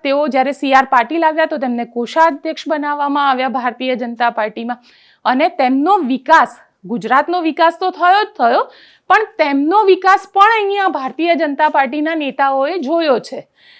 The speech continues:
એટલે એક નાના ઘરમાંથી એક મોટા બંગલામાં, એ પણ પાંચ માળી બંગલામાં રહેવા જવાનું, આ બધું જ ભારતીય જનતા પાર્ટીના નેતાઓએ જોયું છે. અને એવું કહેવાય રહ્યું છે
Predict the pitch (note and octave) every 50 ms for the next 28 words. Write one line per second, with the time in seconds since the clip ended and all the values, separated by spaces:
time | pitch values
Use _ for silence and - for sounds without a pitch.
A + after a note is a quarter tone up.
0 | _ _ - B3 B3 - - C#4+ E4+ G#4+ G#4 D#4+ - - B3+ A#3+ A3+ A3 A3+ A3+
1 | B3 C#4+ D#4+ D#4+ A3+ A#3+ A#3 A#3 A3+ A#3+ C4 C4+ C#4 C#4 D4 E4 F#4+ F#4 D#4 -
2 | - A#3 A#3 A#3+ A#3+ A#3 A#3 C#4+ D4+ E4+ C#4 A#3+ A3+ A3+ A#3 A#3+ C4 D4 D4 D#4+
3 | F#4+ G4+ F4 C4 A#3+ - C#4 C4+ C4 C4 - C4 B3+ C4 D#4+ D#4+ - D#4+ D#4 D#4
4 | D#4+ D#4+ C#4 B3+ B3+ C4 C#4 C#4+ C#4+ D4 D4+ D#4 C#4+ B3 B3+ A#3+ A#3 B3 C4+ D4
5 | A#3+ C#4+ C#4 C#4 C#4 D4 E4 G4 F#4+ _ _ _ _ _ _ _ _ - - D#4
6 | D#4 E4+ E4+ D#4+ E4 F#4 G#4+ F#4+ E4+ B3 C4+ C4+ C4+ C4+ C4+ - D#4+ E4 D#4 A#3
7 | C4 B3+ B3+ A3+ C#4 C4 G#3+ A#3+ A#3+ A#3 A#3 B3+ B3+ B3 A#3+ A3+ A3 G#3+ A3 G#3+
8 | - A#3+ A#3 A3 G3+ G3+ G#3 C4+ G4+ A4+ - _ _ - - - - B3 A#3 A3+
9 | A#3 A3 E3 - - - - _ _ _ _ _ _ _ _ _ - A#3 A#3+ C4
10 | B3 A#3 A#3 A3+ A#3 C#4 C4 C4 C4 D#4+ F4 F4+ D4+ C4 A#3 A#3 A#3+ B3 A#3 C#4+
11 | D#4+